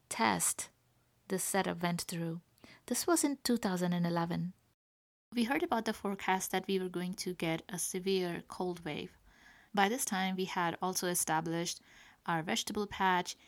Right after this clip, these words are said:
and I had started to use the frost fabric in the veggie patch also. So after hearing about the freeze, I got a few extra layer of frost fabric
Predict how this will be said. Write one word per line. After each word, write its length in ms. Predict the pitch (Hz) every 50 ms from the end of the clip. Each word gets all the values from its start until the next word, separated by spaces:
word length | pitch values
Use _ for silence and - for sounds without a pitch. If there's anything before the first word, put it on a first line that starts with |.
| - - _ _ _ -
and 320 | 190 180 180 175 175 165 -
I 120 | 185 175
had 240 | 165 - 180 170 -
started 440 | - - - 190 185 190 185 185 -
to 160 | - - - 170
use 640 | 170 170 175 175 175 175 175 175 175 170 - - - _ _ - 170 -
the 120 | - 175 165
frost 460 | - - - 233 277 320 - - -
fabric 580 | - 185 175 170 165 165 160 160 160 160 - - _ _ _ _ _ -
in 80 | 180 175
the 100 | 165 160
veggie 300 | 160 185 202 196 190 190
patch 320 | - - 165 165 - - -
also. 680 | - 180 175 170 - - - 170 160 151 151 151 160 - _ _ _
So 320 | - - - - 233 220 214
after 240 | 208 202 - - 214
hearing 360 | 202 - 240 247 262 262 254
about 180 | 226 220 208
the 100 | 190 196
freeze, 460 | 190 - - 180 175 170 175 190 - - _ _ _ _ _ - - _ _ _ _ _ _ -
I 140 | - 190 185
got 300 | - - 190 190 190 - -
a 60 | 190
few 220 | - - 214 226 220
extra 260 | 214 - - 214 196
layer 220 | 190 185 180 175
of 80 | 180 175
frost 300 | - 175 147 160 - -
fabric 420 | - 147 156 160 165 196 - -